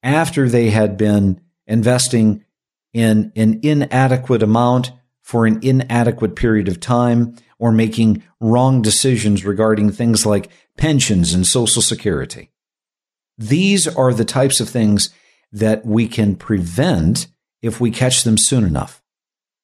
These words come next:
If you go to the doctor after you are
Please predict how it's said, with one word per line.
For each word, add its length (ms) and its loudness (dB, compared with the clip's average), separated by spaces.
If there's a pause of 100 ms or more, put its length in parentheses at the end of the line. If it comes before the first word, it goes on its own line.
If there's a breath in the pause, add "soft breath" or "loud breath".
(480)
If 160 -2
you 140 2
go 280 2
to 160 -4
the 140 -4
doctor 800 -2 (360 soft breath)
after 840 0 (680)
you 420 0
are 480 0